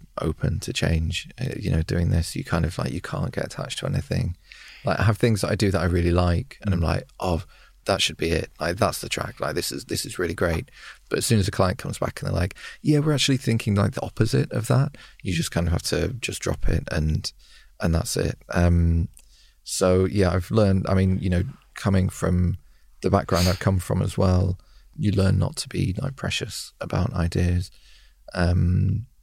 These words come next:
Speaker 1: I was gonna say with this one, there was a version that I really liked. Um, I was listening to some of them this morning before I came down, and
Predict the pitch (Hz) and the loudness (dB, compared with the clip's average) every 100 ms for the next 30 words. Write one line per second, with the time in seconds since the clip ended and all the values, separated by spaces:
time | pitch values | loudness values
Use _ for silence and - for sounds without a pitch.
0 | _ 120 110 135 127 - 104 98 113 - | _ 2 2 4 4 4 4 4 2 4
1 | 98 98 101 110 104 92 95 98 92 - | 4 4 4 4 2 2 0 -2 -4 -2
2 | 90 92 92 92 - - - _ - - | 0 2 2 2 0 -4 -20 _ -20 -20
3 | _ - 82 85 87 87 90 92 92 101 | _ -2 2 4 4 2 2 0 0 0
4 | - 104 - 101 90 87 - - 98 95 | 0 -2 0 -2 0 0 -2 0 2 2
5 | 95 107 101 - 92 98 95 92 87 | 0 -4 -4 -2 0 2 4 4 0